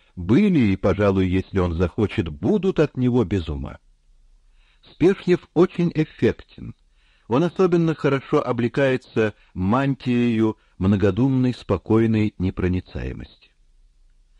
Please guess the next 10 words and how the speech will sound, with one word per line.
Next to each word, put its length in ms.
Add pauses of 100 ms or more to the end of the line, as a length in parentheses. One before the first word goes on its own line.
История 520
его 240
молодости — 760 (300)
целый 280
роман. 420 (680)
Едва 360
вышел 400
он 180
из 120
лицея, 600